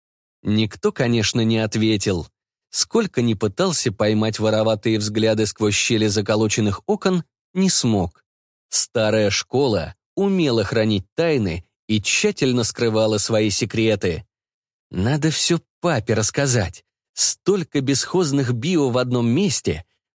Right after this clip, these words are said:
Папа наверняка сможет найти им применение. На открытое футбольное поле въехали несколько полицейских машин. Большие и мрачные,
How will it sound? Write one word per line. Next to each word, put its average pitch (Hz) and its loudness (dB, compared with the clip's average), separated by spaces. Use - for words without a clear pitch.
Папа 226 0
наверняка 196 0
сможет 110 0
найти 113 0
им 113 0
применение. 120 0
На 101 0
открытое 104 0
футбольное 104 0
поле 101 0
въехали 147 0
несколько 165 0
полицейских 165 -2
машин. 123 -2
Большие 104 0
и 101 2
мрачные, 98 0